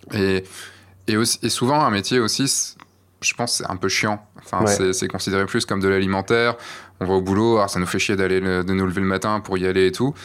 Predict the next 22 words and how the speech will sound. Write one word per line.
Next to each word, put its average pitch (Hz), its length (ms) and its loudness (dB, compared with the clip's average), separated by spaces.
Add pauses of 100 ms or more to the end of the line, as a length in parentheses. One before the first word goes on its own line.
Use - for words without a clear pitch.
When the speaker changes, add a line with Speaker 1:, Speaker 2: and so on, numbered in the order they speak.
(140)
Speaker 2:
Ouais. 104 200 -2
Speaker 1:
Et, 98 180 0
euh, 92 280 0 (100)
et 107 140 -2
quand 139 260 -2
ils 156 40 0
nous 143 100 2
voient 139 140 2
nous 123 180 2
amuser, 123 680 2
en 104 120 -2
plus, 123 280 0
non, 104 160 0
mais, 98 140 -2
enfin, - 260 -8
eux 135 140 2
sont 123 160 -2
dans 107 100 0
une 107 140 0
ambiance 107 320 0
très - 160 -4
festive, 113 500 0